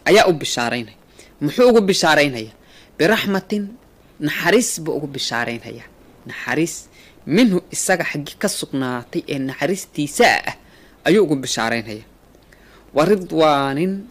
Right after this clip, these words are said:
raadi ahaasho ayuu ugu bishaaraynayaa. Taa waa ikraam iyo darajo weyn oo Ilaahay u sugayo tilmaamaha afarta ah dadkii leh. Wa jannaatin, jannooyin buu ugu bishaaraynayaa.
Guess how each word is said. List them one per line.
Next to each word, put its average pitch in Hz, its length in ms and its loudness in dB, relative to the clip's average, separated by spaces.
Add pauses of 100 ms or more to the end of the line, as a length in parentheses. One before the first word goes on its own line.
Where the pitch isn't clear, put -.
(180)
raadi 131 380 0
ahaasho 131 480 -4 (120)
ayuu 156 140 0
ugu 156 120 -6
bishaaraynayaa. 117 720 -6 (540)
Taa 156 300 0
waa 135 160 -2
ikraam 139 520 0 (100)
iyo 131 140 -4
darajo 143 460 0
weyn 196 380 2 (460)
oo 139 180 0
Ilaahay 156 220 4
u 160 200 -4
sugayo 131 540 -4 (140)
tilmaamaha 135 640 -2
afarta - 440 -6
ah 156 100 -4 (260)
dadkii 123 400 -2
leh. - 100 -8 (1400)
Wa 160 140 2
jannaatin, 214 1000 4
jannooyin 190 520 4
buu 165 120 -2
ugu 170 100 0
bishaaraynayaa. 123 840 -4